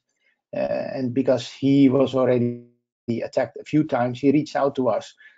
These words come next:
to see, "Hey, what is this actually? What is happening right now?" So Lookout investigated that,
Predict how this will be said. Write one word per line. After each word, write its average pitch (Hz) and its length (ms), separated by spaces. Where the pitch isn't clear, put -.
to 127 100
see, 131 160
"Hey, 123 220
what 123 320
is 139 160
this 127 160
actually? - 380
What 139 160
is 139 80
happening 127 340
right 110 240
now?" - 160
So 147 160
Lookout 170 260
investigated 151 640
that, 175 200